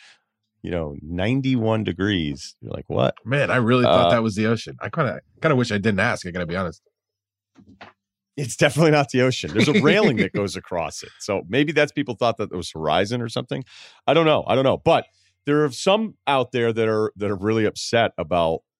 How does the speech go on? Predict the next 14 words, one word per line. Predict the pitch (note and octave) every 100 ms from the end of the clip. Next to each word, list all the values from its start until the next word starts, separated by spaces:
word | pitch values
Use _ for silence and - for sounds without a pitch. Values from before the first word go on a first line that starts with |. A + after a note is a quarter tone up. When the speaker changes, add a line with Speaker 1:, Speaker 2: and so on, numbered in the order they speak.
| - -
Speaker 1:
the | F2
fact | - G#2+ -
that | F#2
there's | G2 F2+ E2 - - -
a | F2
lot | G2+
of | B2
people | G2
are |
calling | E2+ G#2 F2+
it | D#2+
dirty | F#2 B2
laundry. | C#2+ - - - - -
Um, | C#2 C#2 C#2 A#1